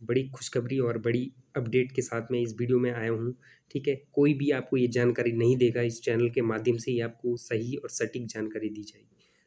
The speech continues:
तो जैसा कि आपको पता है, उन्नीस सौ तिरपन नंबर और पदों पर ये भर्ती आई थी जून दो हज़ार अठारह के अंदर, ठीक है। तो इसमें से ये जो आपकी पोस्ट थी, तीन प्रकार की थी। उन्नीस सौ तिरपन number of total vacancy था आपका,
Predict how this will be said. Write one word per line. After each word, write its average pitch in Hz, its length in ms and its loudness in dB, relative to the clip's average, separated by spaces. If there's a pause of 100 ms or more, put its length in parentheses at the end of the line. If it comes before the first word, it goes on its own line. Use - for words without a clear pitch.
तो 135 80 0
जैसा 131 260 2
कि 143 100 2
आपको 135 200 -4
पता 131 240 -4
है, 127 120 -4
उन्नीस 127 320 -2
सौ 135 80 2
तिरपन 127 380 -2
नंबर 120 300 0
और 120 160 -4
पदों 117 200 0
पर 117 140 -2
ये 117 100 -2
भर्ती 110 320 -2
आई 117 160 2
थी 123 260 -6 (440)
जून 135 280 4
दो 123 160 4
हज़ार 123 180 4
अठारह 120 360 -2
के 131 140 -2
अंदर, 123 300 0 (260)
ठीक 131 200 0
है। 147 140 0 (320)
तो 120 300 2
इसमें 151 300 4
से 151 420 2
ये 120 260 4
जो 123 340 2
आपकी 135 240 -8
पोस्ट 143 420 0
थी, 151 80 4
तीन 135 280 -2
प्रकार 135 320 -2
की - 120 -14
थी। 151 280 -6
उन्नीस 131 320 2
सौ 143 100 4
तिरपन 135 420 -2 (440)
number 123 260 4
of 135 80 2 (120)
total 131 280 2
vacancy 135 460 0
था 143 60 -4
आपका, 160 320 -6